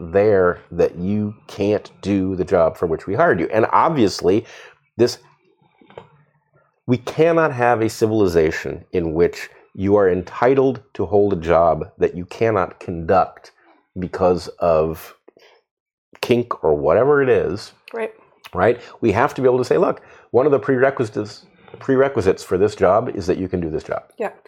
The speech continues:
Speaker 2: Well, I mean, th-, this story also just feels to me like it, it, it gets at this point that we were making last week, that we make in the book, that we make all the time about physical reality versus social reality,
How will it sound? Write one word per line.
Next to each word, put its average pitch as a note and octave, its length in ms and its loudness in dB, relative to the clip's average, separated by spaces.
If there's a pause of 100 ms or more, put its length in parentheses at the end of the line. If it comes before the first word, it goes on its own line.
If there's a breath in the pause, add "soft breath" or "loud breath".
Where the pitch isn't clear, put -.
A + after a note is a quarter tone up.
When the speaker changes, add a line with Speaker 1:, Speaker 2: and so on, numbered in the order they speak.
(320 loud breath)
Speaker 2:
Well, B3 100 -2
I A#3 40 -4
mean, B3+ 160 -2
th-, - 160 -4
this B3+ 160 -8
story D4+ 280 0
also G#3 280 0
just E3 180 -8
feels D#3 280 -8
to D3 100 -16
me C#3+ 100 -12
like C3+ 240 -12
it, - 260 -8
it, - 360 -8
it E3+ 180 -8
gets G3 380 0
at D3+ 180 -4
this D3 140 -12
point C#3 300 -6
that D#3 100 -12
we C#3+ 80 -10
were C#3 40 -10
making C#3 280 -10
last A3 300 0
week, F3+ 160 0
that - 120 -14
we C#3 60 -16
make C#3 180 -12
in - 80 -18
the E3+ 60 -16
book, F#3+ 340 0
that - 100 -10
we E3 80 -10
make D#3+ 240 -2
all D3+ 160 -2
the D#3+ 80 -2
time F#3 420 -2
about E3 340 -4
physical F#3 300 -4
reality D3+ 360 -6
versus C#3 300 -14
social - 280 -16
reality, - 460 -20